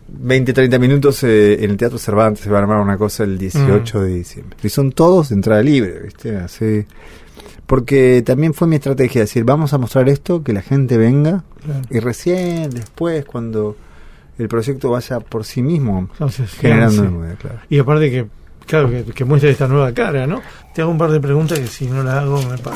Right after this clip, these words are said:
Speaker 2: me pegan. Razones por las que una banda de dos décadas se separa.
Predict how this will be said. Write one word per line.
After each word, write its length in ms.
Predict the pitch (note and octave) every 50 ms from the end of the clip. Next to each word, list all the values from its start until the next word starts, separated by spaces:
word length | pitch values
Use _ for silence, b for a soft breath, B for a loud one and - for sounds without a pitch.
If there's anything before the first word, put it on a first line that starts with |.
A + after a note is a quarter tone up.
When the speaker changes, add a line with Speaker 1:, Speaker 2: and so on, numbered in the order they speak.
| B2+ - -
Speaker 2:
me 120 | - C#3
pegan. 320 | - - B2+ A#2 A#2 A2+ - B B B B B B B B B B
Razones 380 | - D3+ C#3+ - A3 A3+ A3+ E3
por 140 | - F3+ D3+
las 140 | D3 C#3
que 100 | - -
una 220 | D#3+ F3 F3+ E3+ D#3+
banda 340 | E3 F3+ F3+ F3+ E3+ D#3+ D3+
de 160 | D3 C#3+ C#3+
dos 200 | D3+ E3 D#3 D3
décadas 440 | F3 F#3 F3 E3 D#3 D3+ C#3+ C#3 -
se 260 | - - - - D3
separa. 520 | - - D3+ B2+ - B2+ A2+ A2+ A2+ -